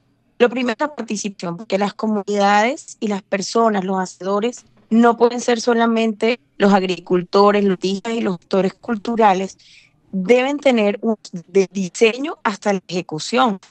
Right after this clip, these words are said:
¿Por qué? Porque ellos son quienes conocen su territorio, ellos son quienes habitan, quienes padean necesidades y los cambios que se vienen dando debido al cambio climático y otras cosas, eh, en su territorio.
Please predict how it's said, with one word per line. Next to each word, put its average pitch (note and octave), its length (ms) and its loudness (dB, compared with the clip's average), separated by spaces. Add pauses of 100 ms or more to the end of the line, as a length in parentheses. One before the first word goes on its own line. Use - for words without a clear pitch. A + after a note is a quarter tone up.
(480)
¿Por G#3 260 2
qué? C#4+ 160 0
Porque G#3 380 2
ellos G3+ 260 2
son C4+ 260 2
quienes G3+ 380 -2
conocen F3+ 640 2
su G3 160 -4
territorio, F3+ 600 -2
ellos F#3 180 -2
son G3 180 -2
quienes G3 220 -2
habitan, G3 540 -2
quienes F3 280 -4 (160)
padean F3+ 600 -2
necesidades E3 720 -4 (360)
y - 140 2
los D4+ 280 2
cambios G#3+ 600 0
que F#3+ 160 -2
se - 140 -12
vienen F#3+ 300 -2
dando G3+ 320 2
debido F3+ 320 2
al F#3 100 -2
cambio - 200 -12
climático G3 600 -4 (340)
y G#3 240 2
otras F#3+ 360 4 (200)
cosas, C4 300 -8 (460)
eh, F3+ 720 0
en G3+ 120 2
su F#3+ 140 -4
territorio. E3 680 0